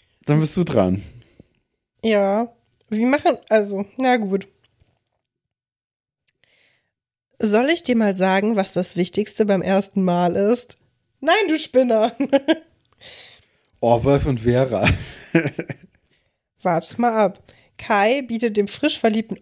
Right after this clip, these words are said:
Speaker 2: Oliver seine Hilfe an. B. Kai zieht Valentin auf, da dieser offensichtlich bei Tessa nicht zum Zug kommt. Oder Otto will David unter die Arme greifen, nachdem Doktor Winter keine große Hilfe war.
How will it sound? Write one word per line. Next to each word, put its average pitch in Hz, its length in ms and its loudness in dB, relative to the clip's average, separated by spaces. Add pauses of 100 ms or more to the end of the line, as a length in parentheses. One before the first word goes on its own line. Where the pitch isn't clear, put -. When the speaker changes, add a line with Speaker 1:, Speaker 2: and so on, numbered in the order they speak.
Speaker 2:
Oliver 202 540 2
seine 180 240 -2
Hilfe 180 340 -4
an. 190 400 -2 (1160)
B. 180 340 -2 (480)
Kai 208 500 0
zieht 190 220 -12
Valentin 226 460 -2
auf, 175 280 -2
da 185 100 -4
dieser 190 280 -4
offensichtlich 208 540 -4
bei 202 100 2
Tessa 214 380 0
nicht 214 180 -4
zum 190 180 -8
Zug 262 240 -8
kommt. 208 460 -2 (800)
Oder 240 500 2 (560)
Otto 240 580 0
will 214 120 2
David 226 400 0
unter 226 200 -2
die 202 140 -6
Arme 190 240 2
greifen, 220 460 0
nachdem 214 400 0
Doktor 196 360 -2
Winter 214 340 2
keine 277 320 -2
große 226 300 0
Hilfe 185 320 -2
war. - 240 -8